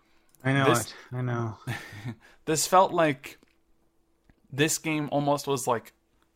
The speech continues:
Speaker 2: a fork in the road for Sporting K C's season in a way where it's like, okay, are we gonna go all in and really focus in on the Open Cup because that's our best chance at a trophy?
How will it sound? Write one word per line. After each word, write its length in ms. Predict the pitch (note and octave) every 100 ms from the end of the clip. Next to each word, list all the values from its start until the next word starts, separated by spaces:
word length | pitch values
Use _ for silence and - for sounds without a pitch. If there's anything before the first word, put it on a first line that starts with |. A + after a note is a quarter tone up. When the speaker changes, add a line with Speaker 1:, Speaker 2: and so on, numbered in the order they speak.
| _
Speaker 2:
a 60 | -
fork 340 | - A#2 A#2
in 80 | C#3+
the 60 | C#3
road 300 | C#3 C#3+ D3 -
for 140 | C3+
Sporting 320 | - D3 D3
K 180 | C#3+ D3
C's 260 | C#3 D3+ C#3+
season 420 | D#3 D3+ D#3+ D#3
in 100 | C#3
a 60 | C3
way 260 | B2+ C3+ C#3+
where 160 | C3
it's 160 | B2 -
like, 240 | A#2 - _ _ _ _ _ _ -
okay, 220 | A2+ A#2+
are 80 | G#2+
we 100 | A#2
gonna 160 | B2
go 140 | A#2 A#2
all 260 | A2+ A#2 A#2+
in 100 | B2
and 200 | A2 G#2+
really 220 | A#2+ A#2+
focus 380 | - A#2+ A#2 A2
in 160 | B2
on 280 | A2+ A2 A2+ - _
the 80 | -
Open 300 | B2 B2+ E3
Cup 320 | F3+ G3 -
because 300 | B2 A2+ A2+
that's 520 | A2 A2+ - - - - _ _ _ _
our 100 | -
best 300 | G#2+ G#2+ -
chance 260 | C3 B2 A#2
at 60 | A#2
a 60 |
trophy? 520 | - D#3 F3 A3+ A#3